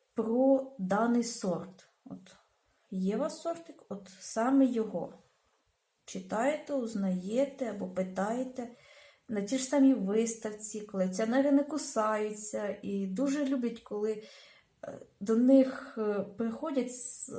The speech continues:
адекватними питаннями. Не про вищіпування точки росту, а, ну, про догляд. Дуже було приємно спілкуватися з людьми, яким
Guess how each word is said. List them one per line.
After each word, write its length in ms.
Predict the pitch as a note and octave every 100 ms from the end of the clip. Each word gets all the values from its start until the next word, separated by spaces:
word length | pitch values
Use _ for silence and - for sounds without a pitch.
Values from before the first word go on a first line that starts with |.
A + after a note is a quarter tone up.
| - -
адекватними 800 | A#3 A#3 C4 A3+ B3 C4+ C#4 C4
питаннями. 580 | C4 B3 A3+ F#3+ G3 G#3
Не 120 | C4
про 280 | C#4 - C4
вищіпування 840 | A3+ A#3+ - - F4 D#4+ D4+ A#3 A3+
точки 440 | G#3+ G#3+ - A3
росту, 460 | G3+ F#3 F#3 - - _ _ _ _ _ _ _ _ -
а, 760 | G#3+ G#3+ A3 A3+ G#3+ - - - _ _ - -
ну, 540 | B3 B3+ C4 B3+ B3+ B3+ - - - - _ _ -
про 180 | C#4
догляд. 680 | B3+ G#3+ A3+ G#3 G3 G3 F#3 F#3 F#3+ G3
Дуже 380 | A#3 C4+ C4+
було 460 | A#3 A#3 A#3 A#3+ A#3 - - _
приємно 640 | - A#3 A#3 B3+ C4+ G#3+ G#3
спілкуватися 880 | - G3+ - G3 G3 G3 F#3+ G3 F#3+
з 80 |
людьми, 360 | F#3+ G3+ A#3+ C#4+
яким 480 | G#3 G3+ - A#3+